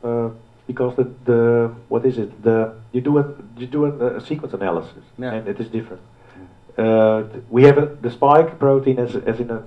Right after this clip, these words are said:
Speaker 1: as, as in a vaccine is optimized for humans, so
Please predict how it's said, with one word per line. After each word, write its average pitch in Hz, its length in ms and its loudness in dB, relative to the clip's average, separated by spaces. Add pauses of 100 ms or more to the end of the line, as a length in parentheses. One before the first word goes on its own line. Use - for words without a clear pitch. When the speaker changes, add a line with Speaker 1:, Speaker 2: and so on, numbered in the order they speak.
Speaker 1:
as, 104 100 -8 (120)
as 101 160 -4
in 113 100 -4
a 104 60 -10
vaccine 98 600 -2
is 104 280 -10
optimized 80 600 -8 (100)
for 95 200 -10
humans, 90 240 -16 (960)
so 92 360 -4